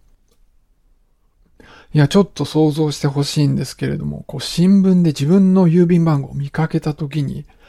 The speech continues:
まあ、すごく嫌な気持ちになりますよね。でもそれだけじゃないんですよ。この宝くじの場合は、当選してる人っ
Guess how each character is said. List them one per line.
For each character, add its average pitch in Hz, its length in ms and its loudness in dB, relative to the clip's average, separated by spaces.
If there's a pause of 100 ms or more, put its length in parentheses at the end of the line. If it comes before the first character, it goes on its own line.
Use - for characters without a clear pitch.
(180)
ま 131 80 -8
あ、 - 20 -4
す 160 340 0
ご 220 320 2
く 185 120 -8
嫌 147 160 0
な 131 100 -4
気 - 140 -8
持 135 120 -2
ち 135 200 -6
に 135 260 -6
な 139 160 0
り 131 100 0
ま 135 140 0
す - 160 -10
よ 110 100 -8
ね。 120 280 -10 (1600)
で 160 80 8
も 123 140 2
そ - 340 -6
れ 202 80 4
だ 196 120 4
け 185 100 2
じ 143 80 0
ゃ 120 60 0
な 123 120 0
い 120 60 -2
ん 131 60 -4
で 143 80 -10
す - 160 -12
よ。 - 180 -14 (1200)
こ 160 260 2
の 202 160 6
宝 196 320 0
く 160 120 -8
じ 143 100 -6
の 143 80 -6
場 139 240 -2
合 143 100 0
は、 147 260 -2 (120)
当 202 280 2
選 208 340 2
し - 120 -10
て 190 140 2
る 185 80 2
人 196 300 2
っ 196 60 -6